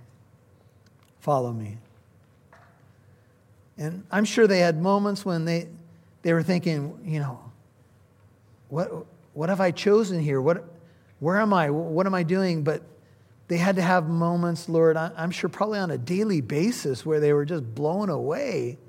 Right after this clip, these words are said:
at your power, your authority, your goodness, your grace, your light. You're the God of hope. You're the God of truth. You're the God of light. Would you keep your heart bowed just for a moment? If you've not met this God of light,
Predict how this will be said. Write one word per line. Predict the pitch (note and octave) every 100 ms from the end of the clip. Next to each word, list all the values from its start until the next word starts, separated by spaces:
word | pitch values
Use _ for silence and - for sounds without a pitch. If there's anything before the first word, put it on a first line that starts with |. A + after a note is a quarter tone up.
| - _ _ _ _ _ _ _ -
at | D3
your | D3
power, | D3 - F3+ F#3+ F3+ C3+
your | B2+ B2+
authority, | A2+ - F3+ F3+ C#3
your | A#2+ B2
goodness, | A#2 B2+ F3 C3+ B2 -
your | A#2
grace, | A#2+ C#3 D#3+ A2+ G#2+ - - - _ _ _ _ _ _ _ _ _
your | - C3
light. | A#2+ D3 A#2+ - - - - _ _ _ _ _ _ _ _ _ _ _ _ -
You're | C3+
the | C3+
God | C#3+ D3+
of | C#3
hope. | E3 D#3+ C3+
You're | C3+
the | C3+
God | C3+ C#3 D3
of | C#3+
truth. | - F3 D3+
You're | C3+
the | B2
God | B2 B2+
of | C3
light. | C3+ C#3 D3 - - _ _ _ _ _ _ _ _ _ _ _ _ _ -
Would | C3+
you |
keep | - F3+
your | D#3+
heart | D3+ D3
bowed | C#3+ C#3
just | C#3+ -
for | E3+
a | D3
moment? | B2 G#2+ G#2 - _ _ _ _ _ _ -
If | C#3+
you've | D3 C#3
not | E3 F3
met | F3 F3 F3
this | E3+ D#3+
God | F3 D3+ D#3
of | C3+
light, | C3 A2+ A2+